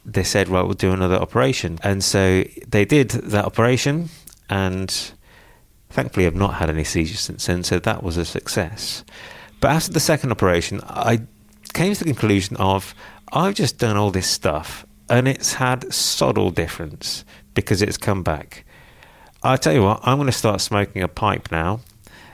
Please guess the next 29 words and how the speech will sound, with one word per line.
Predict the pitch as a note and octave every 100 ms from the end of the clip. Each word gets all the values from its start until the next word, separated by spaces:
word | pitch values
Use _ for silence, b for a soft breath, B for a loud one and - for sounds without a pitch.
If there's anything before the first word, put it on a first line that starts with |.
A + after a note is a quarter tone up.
| -
And | A2
so | G#2
I |
did, | F#2+ G2+
I | A2
took | - -
up | F#2+
smoking | - F#2+
a | F2
pipe. | F#2
We're | E2+
gonna | F#2+ C#3 D3+
go | D3
on | B2 A#2
a |
ridiculously | B2 G#2+ G#2 C#3+ - A#2 -
expensive | G#2 - F#2+ F#2+ F2+
holiday. | F#2 E2+ F2 G#2 G#2 -
<laughs> | - -
So | - G#2
we | G#2
went | A2+
on, | F2+ F2 F2+ - - B2 -
we | G2+
went | G2
on | E2
a |
cruise, | - G2+ B2 - - B B B B B - -
and | C3 C3+ C3+ C3+